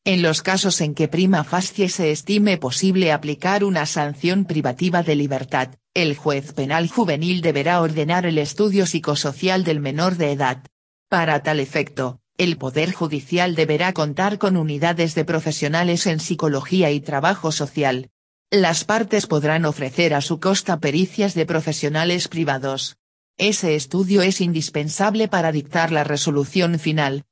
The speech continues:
en los casos señalados en el párrafo primero de este artículo.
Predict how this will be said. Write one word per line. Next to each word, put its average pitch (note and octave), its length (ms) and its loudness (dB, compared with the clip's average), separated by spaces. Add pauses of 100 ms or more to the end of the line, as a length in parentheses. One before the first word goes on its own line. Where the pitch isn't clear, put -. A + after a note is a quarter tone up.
en F3+ 200 2
los D#3+ 180 2
casos F#3 380 0
señalados F3 680 0
en D3+ 120 0
el C#3 160 -2
párrafo G3 500 0
primero E3+ 460 0
de D#3 160 2
este F3 280 0
artículo. C#3+ 680 -4